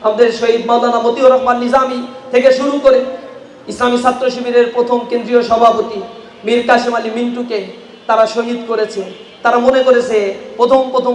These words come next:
কয়েকটা নেতাকে হত্যা করলে জামাত ইসলামও শেষ, শিবিরও শেষ। এগুলা শেষ হয়ে গেলে শান্তি মতো যা চাই তাই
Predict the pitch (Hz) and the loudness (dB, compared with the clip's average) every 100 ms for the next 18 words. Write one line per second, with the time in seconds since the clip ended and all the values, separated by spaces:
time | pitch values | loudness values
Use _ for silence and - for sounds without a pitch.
0 | 240 233 233 240 226 233 226 220 202 208 | 0 -2 0 -2 -2 0 0 2 0 2
1 | 226 226 214 202 196 214 226 226 196 240 | 0 0 -2 -2 -2 -2 -4 -6 -6 -4
2 | 240 247 262 254 240 240 233 220 202 170 | -2 2 2 2 -4 -2 -2 0 0 -2
3 | - - - - 226 233 254 - 254 262 | -10 -16 -18 -6 -4 0 0 2 2 6
4 | 262 254 254 226 - 269 320 330 320 285 | 6 6 2 2 2 2 2 2 2 2
5 | 269 254 269 320 330 330 254 240 285 | 0 0 2 2 4 4 2 2 2